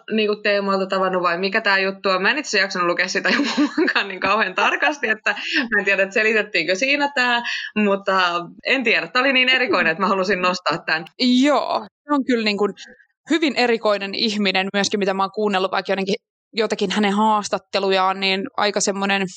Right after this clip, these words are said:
Speaker 2: en mä tiedä, ehkä ollut jopa vähän karukin elämä ja semmonen, ja jotenkin hänestä niin
Speaker 1: Okei.
Speaker 2: surullisuus, vaikka sitten kun hänet ollaan totuttu näkeen sinä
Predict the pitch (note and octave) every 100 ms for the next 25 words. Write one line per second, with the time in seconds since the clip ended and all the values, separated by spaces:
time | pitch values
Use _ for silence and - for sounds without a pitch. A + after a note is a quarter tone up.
0 | - C#4+ C#4+ A#3+ G#3+ G#3+ B3 A#3+ A3+ A3
1 | A3 - G#3+ A3 G#3+ G#3 G3+ G3+ F#3+ G#3
2 | G3 F#3 F#3+ F#3+ F#3+ G3+ F#3+ F#3+ G3 G3
3 | G#3 G#3 G#3+ - - A3+ A3+ A3+ G3+ F#3+
4 | _ _ _ - - B3 C#4 C#4 - G4+
5 | C5 C5 B3 D#3 D3+ G#3 A3 - B3 A#3+
6 | G#3 G3 F#3+ F#3+ F#3+ G#3+ A3 - G#3 G#3+
7 | G3+ G3+ G3+ G3 G3+ G3 G3+ G3 G3+ F#3+
8 | G#3 G3 G3 G3+ G3 G3+ G3 F#3 G3+